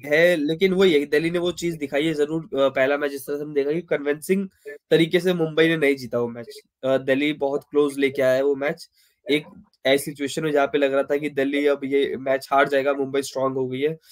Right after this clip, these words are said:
वहां से वो मैच को फंसाया, तो कहीं ना कहीं वो मैकलेलन ने दिखाया कि, अ, वो फैसले सही हुए हैं, वो decision सही लिए हैं। Last में जरूर वो छक्का आ गया और obviously बात है कि वो मैच दिल्ली को हारना पड़ा, लेकिन on paper भी अगर हम देखें ना तो, अ,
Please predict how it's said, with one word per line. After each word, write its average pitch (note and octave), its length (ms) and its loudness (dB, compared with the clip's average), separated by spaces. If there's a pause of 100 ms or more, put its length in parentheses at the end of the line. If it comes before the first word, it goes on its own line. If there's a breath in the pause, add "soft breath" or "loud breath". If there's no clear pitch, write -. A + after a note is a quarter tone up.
(240 soft breath)
वहां D3+ 220 8
से E3 120 -4
वो F3 120 0
मैच C#3+ 260 0
को D#3+ 80 -12
फंसाया, D3 360 2
तो D#3 120 -4
कहीं C#3+ 180 2
ना D3 100 0
कहीं D3+ 200 0
वो D3+ 100 -2
मैकलेलन C#3 480 -2
ने C#3+ 60 0
दिखाया C3+ 400 0
कि, D#3+ 340 -6 (340 soft breath)
अ, C#3+ 40 2
वो D3 380 2 (180)
फैसले D#3+ 360 2
सही D3+ 260 2
हुए C#3+ 320 2
हैं, C#3+ 140 -2
वो C#3+ 120 -4
decision C#3 400 -4
सही C#3+ 200 -2
लिए C#3 460 -2
हैं। D#3 120 -4 (340 soft breath)
Last E3 360 6
में F3 360 2 (300)
जरूर D#3+ 320 4
वो C#3 140 0
छक्का C3+ 320 -4
आ C3 80 2
गया C3 180 2
और C3 180 0
obviously B2+ 360 -6
बात B2 240 -4
है B2+ 80 -2
कि B2+ 120 -8
वो C3 120 -2
मैच - 300 -6
दिल्ली C3 200 -4
को C3+ 120 0
हारना C3 220 0
पड़ा, C3+ 240 -2 (320)
लेकिन F#3 200 6
on F3+ 240 8
paper E3 240 4
भी E3+ 140 2
अगर F3 160 4
हम E3 100 0
देखें C#3+ 240 2
ना E3 80 0
तो, F3 300 -2
अ, C#3+ 380 4